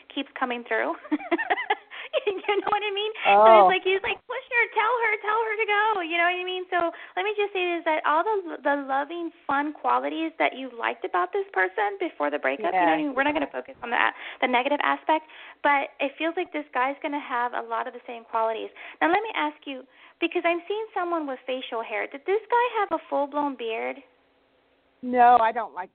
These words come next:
Speaker 2: beards at all.
Speaker 1: Okay,
Speaker 2: Yeah,
Speaker 1: let
Speaker 2: I'm
Speaker 1: me
Speaker 2: not
Speaker 1: say
Speaker 2: attracted
Speaker 1: something
Speaker 2: to
Speaker 1: here.
Speaker 2: beards.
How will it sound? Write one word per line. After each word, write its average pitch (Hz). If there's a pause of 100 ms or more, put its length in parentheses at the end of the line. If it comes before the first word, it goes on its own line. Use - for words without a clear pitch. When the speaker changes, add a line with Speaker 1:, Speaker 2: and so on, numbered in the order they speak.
Speaker 2:
beards 170
at 165
all. 156 (1120)
Speaker 1:
Okay, 254
Speaker 2:
Yeah, 156 (240)
Speaker 1:
let 302
Speaker 2:
I'm 349
Speaker 1:
me 392
Speaker 2:
not -
Speaker 1:
say 370
Speaker 2:
attracted 339
Speaker 1:
something 294
Speaker 2:
to 226
Speaker 1:
here. 196
Speaker 2:
beards. 156